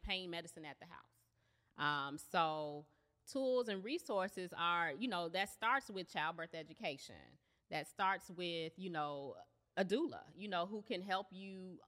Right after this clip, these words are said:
understand the process of labor and what, you know, you and the midwife and the doula can teach you throughout pregnancy what you're gonna expect. Um,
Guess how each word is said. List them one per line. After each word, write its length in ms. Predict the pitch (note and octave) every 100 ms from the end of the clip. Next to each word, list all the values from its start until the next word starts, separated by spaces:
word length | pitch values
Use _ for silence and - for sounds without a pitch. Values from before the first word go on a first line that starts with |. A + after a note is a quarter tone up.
| D#3+
understand 640 | F3+ F3 - F#3 G3 G3+
the 60 | F#3+
process 460 | F3+ D#3 - C3+
of 100 | D3+ D3
labor 380 | C#3+ C#3 C#3+ G#2
and 140 | D3 D3+
what, 160 | E3+ G3+ - F3
you 120 | F#3
know, 160 | C#3
you 240 | D3+ F3 G3+
and 120 | F#3 C#3+
the 60 |
midwife 420 | E3 G3+ G3+ F#3+ F#3+
and 100 | F3+
the 40 | E3+
doula 280 | F3+ F#3+
can 160 | F#3 D#3+
teach 300 | - G#3+ -
you 60 | E3+
throughout 340 | E3+ E3+ D#3
pregnancy 400 | G3 F#3 E3 D#3+
what 200 | D#3 G3+
you're 100 | F#3
gonna 240 | D#3+ D#3 C#3
expect. 460 | B2+ - C3+ G#2+ - _ _ _ _ _
Um, 360 | D3+ D3+ D3 D3